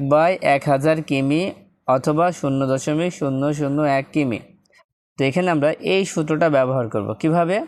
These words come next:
খেয়াল করো, যখনই আমরা কিমিকে মিটার বানাবো তখনই কিন্তু এ-, এক হাজার দিয়ে গুণ করব, তখনই এক হাজার দিয়ে গুণ করব।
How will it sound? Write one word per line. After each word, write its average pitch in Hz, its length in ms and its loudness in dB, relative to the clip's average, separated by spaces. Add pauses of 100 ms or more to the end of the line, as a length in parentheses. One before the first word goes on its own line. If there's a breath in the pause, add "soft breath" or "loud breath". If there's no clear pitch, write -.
(200)
খেয়াল 131 220 2
করো, 104 220 -2 (680 soft breath)
যখনই 147 600 2
আমরা 151 200 2 (680)
কিমিকে 185 580 2 (600)
মিটার 156 340 4
বানাবো 143 360 0 (160)
তখনই 165 380 0
কিন্তু 196 220 -4
এ-, 175 160 2 (300)
এক 135 160 2
হাজার 151 260 2
দিয়ে 196 160 0
গুণ 175 240 2
করব, 110 240 -2 (680)
তখনই 165 320 0
এক 156 120 0
হাজার 151 280 0
দিয়ে 196 180 0
গুণ 180 240 0
করব। 113 240 -2